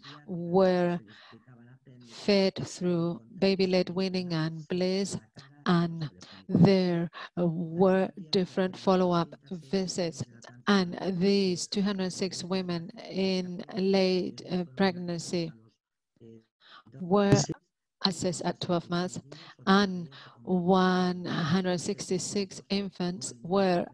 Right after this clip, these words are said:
assessed at, uh, twenty-four months, eighty-eight on baby-led weaning and bliss, and seventy-eight with traditional spoon feeding. And i-, at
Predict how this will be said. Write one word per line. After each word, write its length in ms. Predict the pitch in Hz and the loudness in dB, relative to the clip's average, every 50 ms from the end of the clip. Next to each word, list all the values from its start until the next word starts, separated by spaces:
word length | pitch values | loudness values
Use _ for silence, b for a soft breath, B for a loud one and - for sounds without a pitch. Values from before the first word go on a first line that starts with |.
| - - | -4 -2
assessed 720 | 220 220 226 220 - - 196 185 190 185 - - - - - _ - - | 0 0 0 -2 -2 0 0 0 0 -2 -4 -8 -14 -18 -20 _ -4 0
at, 360 | 190 185 185 185 185 185 - - - - | 2 2 2 2 0 -2 -6 -12 -10 -8
uh, 140 | 185 190 175 - - | -6 -6 -6 -8 -10
twenty-four 880 | - - 175 180 175 170 - 185 175 - - - 170 160 160 160 165 165 B B B B B B | -4 -2 -2 -2 -2 -4 -6 -6 -6 -6 -4 -2 0 0 2 0 -2 -4 B B B B B B
months, 420 | - 175 170 165 151 143 143 - - - | -10 -4 -2 -2 -2 -2 -6 -10 -6 -2
eighty-eight 840 | 180 175 180 180 180 - - 214 190 175 170 170 175 175 - - - - | 0 0 0 0 -2 -2 -4 -2 -2 0 0 0 0 -2 -4 -6 -8 -6
on 340 | 175 160 160 160 160 151 B B B B B B B _ _ _ _ | -6 -6 -6 -8 -10 -14 B B B B B B B _ _ _ _
baby-led 400 | - 185 180 185 175 175 170 180 | 0 2 2 4 2 0 0 -2
weaning 380 | 175 175 170 170 170 170 175 170 | -2 -4 -2 -2 -2 -4 -2 -4
and 140 | 160 160 147 | -6 -6 -4
bliss, 380 | 170 165 160 156 151 - - 139 127 131 | -2 -2 -2 -2 -4 -8 -10 -14 -8 -2
and 460 | - 170 165 160 156 160 160 160 156 B B B B B | 0 0 0 0 -2 -4 -8 -12 -14 B B B B B
seventy-eight 640 | - - 175 175 185 175 - 180 175 170 175 170 - | -6 -4 -4 -4 -4 -4 -4 -2 0 0 -2 -2 -2
with 280 | 170 180 175 160 - - | -2 -2 -2 -2 -4 -6
traditional 1000 | - - 180 165 165 165 160 - - 196 185 - - 196 185 185 185 185 185 185 | -6 -4 -2 -2 -2 -4 -6 -4 -4 -2 -2 -2 -2 -2 -2 -2 0 0 0 -2
spoon 480 | 180 - - - - 185 175 170 160 160 | -2 -4 -6 -2 0 0 0 0 -2 -4
feeding. 520 | - - - 180 170 160 147 156 147 147 - - B B B B B B B 131 131 | -6 -4 -2 0 0 0 0 -2 -2 -4 -10 -14 B B B B B B B 2 4
And 340 | 190 185 180 175 175 - - - | 4 4 4 2 -2 -6 -8 -8
i-, 100 | - - - - | -10 -4 -2 0
at 120 | 196 | 0